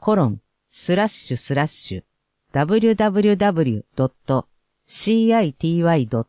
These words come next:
トエスユージーアイエヌエーエムアイドットティーオーケーワイオ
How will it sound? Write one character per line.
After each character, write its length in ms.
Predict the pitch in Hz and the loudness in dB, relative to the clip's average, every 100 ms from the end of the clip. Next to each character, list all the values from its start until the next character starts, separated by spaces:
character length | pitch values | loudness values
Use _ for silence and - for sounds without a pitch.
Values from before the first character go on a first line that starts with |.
| _ | _
ト 200 | 123 120 - _ _ _ - | -6 -6 -8 _ _ _ -6
エ 80 | 151 | -6
ス 240 | - 226 | -2 0
ユ 280 | 226 233 190 | 2 4 2
ー 20 | |
ジ 180 | 120 156 165 160 | 0 0 0 2
ー 60 | |
ア 80 | 160 | 2
イ 140 | 127 - | 0 -2
エ 140 | - 147 | 0 2
ヌ 180 | 185 208 | 4 4
エ 220 | 208 156 | 4 2
ー 120 | 135 | 2
エ 40 | 131 | 4
ム 180 | 151 | 4
ア 120 | 160 147 | 4 2
イ 140 | 107 - | -2 -4
ド 120 | 120 | -6
ッ 40 | - - | -4 -4
ト 220 | 120 - _ _ _ _ _ | -4 -4 _ _ _ _ _
テ 100 | - | 0
ィ 180 | 220 233 | 2 4
ー 80 | 233 | 4
オ 160 | 226 143 | 4 2
ー 40 | |
ケ 260 | - 160 170 | 2 2 4
ー 20 | |
ワ 180 | 165 165 | 4 2
イ 160 | 160 | 2
オ 240 | 156 120 | 2 0